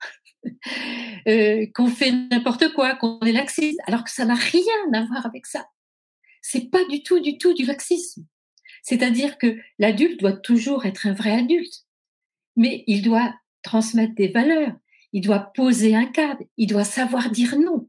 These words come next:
bien entendu. Donc c'est vraiment une éducation, mais il le fait avec bienveillance, c'est-à-dire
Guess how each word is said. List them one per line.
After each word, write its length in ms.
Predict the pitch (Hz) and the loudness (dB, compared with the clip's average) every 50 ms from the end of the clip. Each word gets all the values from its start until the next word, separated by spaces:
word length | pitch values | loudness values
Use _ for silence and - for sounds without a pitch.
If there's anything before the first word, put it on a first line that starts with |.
| _ | _
bien 440 | - - 285 302 330 320 311 311 294 | -14 -6 0 2 4 4 6 6 4
entendu. 640 | 285 294 - - 294 294 285 294 311 294 240 - - _ _ _ _ _ _ _ _ _ - | 4 4 2 2 0 0 2 2 0 0 0 -4 -8 _ _ _ _ _ _ _ _ _ 0
Donc 140 | 220 220 | 0 0
c'est 260 | - - 247 226 226 - - - _ - | 2 0 -2 -2 -4 -6 -18 -20 _ -8
vraiment 440 | 185 202 220 247 262 277 285 302 | -2 0 0 0 2 2 2 2
une 280 | 294 240 196 214 214 220 | 2 2 2 4 4 4
éducation, 640 | 247 233 240 262 - - 254 - - - 247 208 - - _ _ _ _ _ _ - | 4 4 0 -2 -4 -6 -6 -6 -6 -6 -6 -6 -8 -10 _ _ _ _ _ _ 2
mais 200 | 214 226 - - - | 2 2 2 2 2
il 220 | 240 233 240 226 | 4 4 6 6
le 80 | 262 254 | 4 2
fait 320 | 240 - - - 269 220 | -2 -4 -4 -4 -4 -2
avec 280 | - 175 185 196 175 180 | -2 -2 0 0 -2 0
bienveillance, 640 | 175 220 220 214 220 220 196 196 214 262 302 294 - | 2 2 4 4 4 2 0 0 0 0 0 -2 -4
c'est-à-dire 420 | - 185 196 185 185 202 226 240 | -4 -2 0 0 0 0 -2 -2